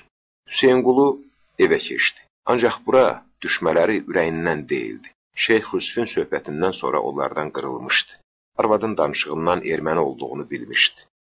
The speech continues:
İkincisi də tək tənha qadının evində necə qalsın? "Tək yaşayırsan, xala?" "Yox, mataq, qızımlanam."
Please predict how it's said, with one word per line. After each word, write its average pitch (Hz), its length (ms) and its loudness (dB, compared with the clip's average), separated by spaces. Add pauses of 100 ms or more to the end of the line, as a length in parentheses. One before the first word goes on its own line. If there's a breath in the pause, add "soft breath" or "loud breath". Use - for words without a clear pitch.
İkincisi 110 500 0
də 127 180 4 (220)
tək 120 240 -4
tənha 85 420 2
qadının 78 420 -4
evində 71 420 0 (320)
necə 90 260 2
qalsın? 60 400 -2 (720)
"Tək 147 160 2 (100)
yaşayırsan, 76 460 2
xala?" 80 360 4 (400)
"Yox, 160 300 6
mataq, 98 320 0 (280)
qızımlanam." 98 640 4